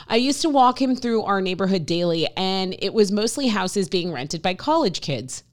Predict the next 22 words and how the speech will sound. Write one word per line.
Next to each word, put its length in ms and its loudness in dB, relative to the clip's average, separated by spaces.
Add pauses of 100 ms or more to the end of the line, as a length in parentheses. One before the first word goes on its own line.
(120)
Loud 200 -6
neighborhood, 520 -4
I 60 -12
assume. 460 -12 (540)
"I 60 2
remember 340 2
one 240 0
day, 320 2
two 320 -2
guys, 460 2
college 380 0
age, 280 -4
stopped 340 2
me 220 0
to 400 0
ask 400 -2
me 200 -2
about 360 -2
the 80 0
dog, 440 2
who 220 0
was 460 -2